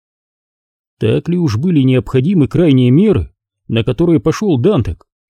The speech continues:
Ведь Хеннесси просто немного похихикал. Стоило ли из-за этого распускать руки? Дантек, очевидно, считал иначе.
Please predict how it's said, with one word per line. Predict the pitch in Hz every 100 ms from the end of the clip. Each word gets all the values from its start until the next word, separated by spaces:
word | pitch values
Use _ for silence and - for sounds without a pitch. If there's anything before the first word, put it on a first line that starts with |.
| _ _ _
Ведь | 110 120 -
Хеннесси | 127 127 120 117
просто | - 190 208 -
немного | 107 107 123 117
похихикал. | - - 110 - 233 113 82 _ _ _ _ _
Стоило | - - - 143 202 190
ли | 185 190
из-за | 120 143
этого | 190 143 147
распускать | 143 - 170 - 196
руки? | 160 208 - 78 _ _ _ _ _ _ _ _ -
Дантек, | 107 107 131 127 127
очевидно, | 123 - 127 139 127
считал | - 110 131 127
иначе. | 139 190 - 82